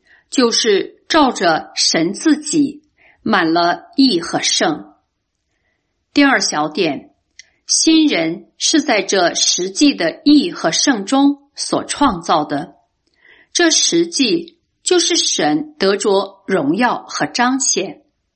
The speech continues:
第四重点，我们需要学基督，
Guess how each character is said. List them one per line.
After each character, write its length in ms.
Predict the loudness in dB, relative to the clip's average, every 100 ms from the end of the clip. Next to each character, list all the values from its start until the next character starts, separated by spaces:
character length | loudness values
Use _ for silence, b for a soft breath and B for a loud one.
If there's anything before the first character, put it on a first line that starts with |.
| _ _ _ _ _ _ _ _
第 140 | -2
四 240 | -2 -2 -4
重 260 | -2 -2
点， 380 | -2 -4 -4 -12 _ _ b b b b
我 200 | 0 2
们 360 | 4 2 2 -4
需 180 | -4 2
要 160 | 2 2
学 300 | -2 -2 -2
基 200 | -4 -4
督， 460 | -4 -2 -4 -8